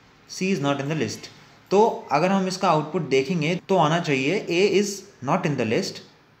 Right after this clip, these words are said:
A is not in the list", then आना चाहिए, "B is not in the list", and then आना चाहिए, "C is in the list"। तो अगर मैं इसको run करूँगा यहाँ पर, तो आप देख पाएंगे, "A is not in the list",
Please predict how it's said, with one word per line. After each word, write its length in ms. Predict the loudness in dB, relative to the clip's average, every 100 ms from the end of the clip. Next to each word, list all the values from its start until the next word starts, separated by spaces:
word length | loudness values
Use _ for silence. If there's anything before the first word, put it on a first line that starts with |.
| _ _ -4
A 120 | -2 0
is 180 | -2 -4 -4
not 140 | -4
in 100 | -4
the 180 | -4 -2
list", 240 | -2 -4 -8 -18 _ _ _ _ -6
then 180 | -2 -2
आना 200 | 0 -2
चाहिए, 460 | 0 0 0 -2 -8
"B 160 | -10 -4
is 380 | 0 0 0 -2
not 180 | -6 -6
in 140 | -6
the 140 | -4
list", 240 | -2 -4 -6
and 300 | -10 -8 -2
then 180 | -2 0
आना 180 | -2
चाहिए, 400 | -2 -2 -2 -2
"C 280 | -6 -12 -4 -2 -2 -4 -2
is 220 | -4 -4
in 180 | -8 -4
the 120 | -4
list"। 200 | -4 -8 -16 -20 _ _ _ _ _ _ _ _ _ _ -16 -6
तो 60 | -2
अगर 180 | 0
मैं 100 | -2
इसको 160 | -4 -2
run 160 | -4 -2
करूँगा 320 | -4 -2 -2
यहाँ 180 | -4 -4
पर, 340 | -6 -8 -12 -20 -20 _ _ -4
तो 340 | 0 0 -2
आप 120 | -6 -4
देख 220 | -6 -4
पाएंगे, 380 | -6 -4 -4 -6 -8 -20 _ _ _ _ _ _ _ _ _ _ _ _ _ _ _ _ _ _ _ _ _ _ _ _ _ _ _ _ _ _ -4
"A 220 | 0 0
is 120 | -2 -4
not 140 | -4 -4
in 40 |
the 220 | -4 -2
list", 220 | -2 -4